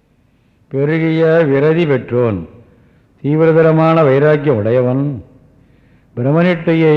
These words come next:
அடைந்து, அவனுக்கு பிரம்மனிட்டையை அடையக்கூடிய ஒரு பிரார்த்தம் இருக்குமே ஆனால் அப்படி அடைந்த பிறகு இவ் இருவித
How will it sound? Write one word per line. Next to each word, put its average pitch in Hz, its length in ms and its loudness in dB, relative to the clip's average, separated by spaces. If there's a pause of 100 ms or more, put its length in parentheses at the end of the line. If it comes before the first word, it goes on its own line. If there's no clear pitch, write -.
(100)
அடைந்து, 117 480 -4 (1080)
அவனுக்கு 151 380 -4 (120)
பிரம்மனிட்டையை 156 600 -2
அடையக்கூடிய 147 500 -4
ஒரு 135 140 -4
பிரார்த்தம் 123 320 -4
இருக்குமே 120 300 -8 (100)
ஆனால் 117 300 -4 (680)
அப்படி 127 240 -6 (240)
அடைந்த 131 360 -6
பிறகு 107 320 -6 (1000)
இவ் 147 220 -2 (240)
இருவித 175 360 2